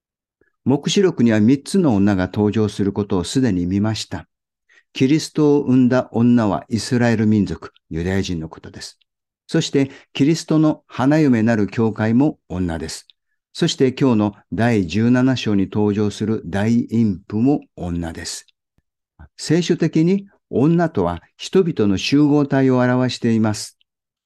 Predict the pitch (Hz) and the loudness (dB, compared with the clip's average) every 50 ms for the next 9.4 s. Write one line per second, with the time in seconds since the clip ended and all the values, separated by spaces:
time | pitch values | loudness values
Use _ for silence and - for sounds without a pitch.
0 | _ _ - - 156 156 151 - 156 151 147 147 147 139 139 - - 143 160 156 | _ _ -2 0 0 0 2 2 2 2 2 2 0 0 -2 -2 0 0 0 -2
1 | - - - 151 147 147 147 139 - - - - 131 143 151 151 151 139 120 110 | -2 -2 0 0 2 2 0 -2 -6 -8 -4 -2 0 2 2 4 4 4 2 2
2 | 104 95 101 95 - - 113 127 120 110 - - - - 135 127 117 104 104 - | 2 0 -2 -2 -2 -2 -2 -2 -2 -2 -4 -6 -6 -2 0 0 0 0 -4 -8
3 | - - _ _ - - 139 135 151 143 - - - 147 143 143 143 139 - _ | -14 -20 _ _ -4 0 0 2 2 0 -2 -2 0 2 2 2 0 -2 -4 _
4 | - 139 147 147 143 120 - - 117 98 - - - - 151 151 147 127 123 120 | -2 0 2 2 2 0 0 -2 -4 -4 -6 -8 -4 -2 0 0 2 0 0 -2
5 | - - 147 135 123 - 107 101 101 98 98 101 - - 135 135 131 131 135 127 | -2 -2 -2 -2 -2 -2 0 0 0 0 0 -2 -2 0 0 2 2 4 2 2
6 | 113 87 87 98 107 104 85 80 - 85 67 69 71 - - - _ _ _ _ | 2 2 0 0 0 0 -2 -4 -6 -8 -8 -8 -10 -10 -14 -16 _ _ _ _
7 | _ _ _ _ _ _ _ - - 143 151 143 147 147 143 143 143 139 - - | _ _ _ _ _ _ _ 0 2 2 4 4 4 4 4 4 2 2 0 -6
8 | _ - - 156 160 175 165 - - 165 156 156 151 120 147 156 165 165 165 147 | _ -2 0 2 2 2 0 -2 -2 0 0 0 0 0 0 0 2 2 4 4
9 | 131 120 117 120 120 113 110 | 4 4 4 4 2 0 -2